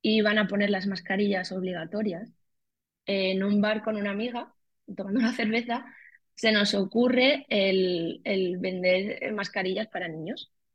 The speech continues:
¿vale? Pero de estas que eran, bueno, es que estaban muy guapas, eh, de superhéroes,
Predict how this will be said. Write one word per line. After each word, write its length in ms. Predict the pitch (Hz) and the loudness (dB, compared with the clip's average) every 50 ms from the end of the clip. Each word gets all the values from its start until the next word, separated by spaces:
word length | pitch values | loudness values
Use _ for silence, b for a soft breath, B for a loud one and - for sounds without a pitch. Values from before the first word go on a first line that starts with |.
| _ _ _ _ - | _ _ _ _ -6
¿vale? 360 | 202 190 185 170 - - - B B B B B B B B B B _ _ _ _ _ _ _ _ - - | -4 -2 -2 -2 -2 -4 -8 B B B B B B B B B B _ _ _ _ _ _ _ _ -12 0
Pero 240 | - 226 220 226 208 | 2 4 4 6 4
de 80 | 214 | 4
estas 280 | 208 208 - - 254 262 | 2 0 -2 -4 -4 -4
que 120 | - - 262 | -2 0 0
eran, 400 | 233 247 240 233 233 233 220 214 | 2 2 2 0 0 -2 -4 -6
bueno, 120 | 202 185 | -8 -10
es 80 | 170 - | -10 -12
que 60 | - | -14
estaban 340 | 202 - - 214 185 165 165 | -14 -8 -8 -8 -6 -6 -8
muy 120 | 151 165 | -8 -8
guapas, 400 | 143 160 180 - - - - - _ _ - | -6 -6 -6 -6 -6 -10 -12 -12 _ _ 0
eh, 680 | - 196 190 185 185 175 180 170 143 156 - - - - | 4 4 6 6 6 6 4 4 2 0 -2 -4 -6 -8
de 380 | - 202 196 190 185 180 180 180 | -4 0 0 2 2 2 2 0
superhéroes, 760 | - - 190 180 190 185 202 190 180 165 - 185 - - | -2 -6 -4 -2 0 0 0 -2 -4 -8 -10 -12 -14 -20